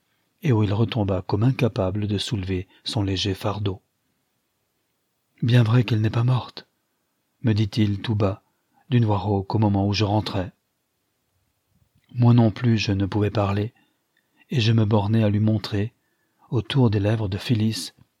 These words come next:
le frémissement de quelques muscles. Fort heureusement pour nous, la tante Holman, attirée par des bruits inaccoutumés, descendit en ce moment critique. Pâle, tremblante, elle sut pourtant, bien mieux que nous,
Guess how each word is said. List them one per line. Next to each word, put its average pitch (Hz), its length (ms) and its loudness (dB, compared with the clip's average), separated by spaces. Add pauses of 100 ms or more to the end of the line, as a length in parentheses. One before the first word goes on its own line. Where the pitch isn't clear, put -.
le 127 140 2
frémissement 110 600 2
de 101 80 -4
quelques 101 280 -2
muscles. 104 520 -2 (1080)
Fort - 300 0
heureusement 131 420 4
pour 120 180 0
nous, 117 240 2 (420)
la 107 120 -2
tante 143 300 0
Holman, 107 460 2 (360)
attirée 123 520 2
par 98 180 -2
des 107 120 2
bruits 110 300 4
inaccoutumés, 104 800 0 (480)
descendit 117 600 2
en 101 120 2
ce - 160 -6
moment 104 260 0
critique. - 560 -8 (600)
Pâle, 98 440 -2 (180)
tremblante, 101 680 -2 (280)
elle 117 200 0
sut - 220 -4
pourtant, 113 480 -4
bien 107 180 2
mieux 135 180 6
que - 140 -2
nous, 117 240 4